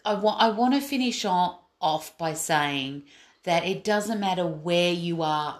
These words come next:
right now. The beauty is, is that your past doesn't dictate your future. You can press the restart button anytime you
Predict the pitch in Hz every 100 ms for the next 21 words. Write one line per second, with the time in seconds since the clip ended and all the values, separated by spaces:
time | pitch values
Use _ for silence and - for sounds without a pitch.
0 | 160 147 147 147 147 143 139 139 139 196
1 | 240 240 _ _ _ _ - - - -
2 | _ _ 208 196 175 170 196 208 240 226
3 | 202 202 254 262 - - - _ _ -
4 | 185 185 180 170 - - 196 202 - -
5 | 180 175 170 - 170 - - 160 156 151
6 | - - 156 - - 131 - _ _ _
7 | - - 214 233 240 226 - 208 196 -
8 | 190 160 160 180 - 202 180 175 175 175
9 | 190 196 - _ 175 185 190 190 185 -
10 | 175 165 165 165 - 160 160 160